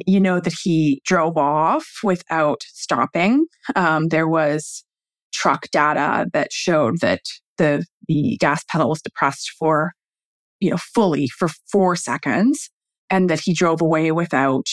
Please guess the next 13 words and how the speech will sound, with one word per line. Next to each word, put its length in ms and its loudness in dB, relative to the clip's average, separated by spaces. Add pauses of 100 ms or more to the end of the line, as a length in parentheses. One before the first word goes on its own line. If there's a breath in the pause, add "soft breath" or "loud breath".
(320)
you 80 0
know, 80 4
there 120 2
was 120 0
no 180 4
attempt 520 -2
to, 240 0
to, 160 0 (240)
to 260 0 (100)
press 220 0
on 100 2
the 80 0
brakes. 480 -4